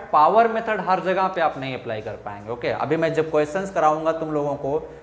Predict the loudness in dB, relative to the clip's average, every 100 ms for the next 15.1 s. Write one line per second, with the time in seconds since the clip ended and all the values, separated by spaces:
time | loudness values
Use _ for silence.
0 | -6 2 4 4 2 4 4 4 2 0
1 | -2 -2 -10 -14 -12 -12 -14 -6 0 2
2 | 2 2 0 -6 2 2 2 -2 -4 -4
3 | -6 -6 0 0 0 -6 -12 -4 0 4
4 | 4 4 0 -6 -8 -6 -4 -4 0 0
5 | 2 2 2 0 2 2 2 -4 -6 -8
6 | -18 -12 -6 -4 -6 -8 0 0 2 -2
7 | -6 -6 -6 -4 -2 -2 -2 -8 -10 -12
8 | -12 -14 -16 -12 -6 -2 0 4 4 4
9 | 2 0 0 -4 0 0 2 2 0 0
10 | 0 2 4 4 4 2 -2 -2 -8 -8
11 | -2 0 0 0 -4 -4 -2 -2 -2 -4
12 | 0 2 0 -2 -6 -4 -6 -6 -4 -6
13 | -2 -2 -2 -2 -2 -4 -4 -6 -8 -12
14 | -12 -8 -6 -2 -2 -2 -6 -6 -8 -8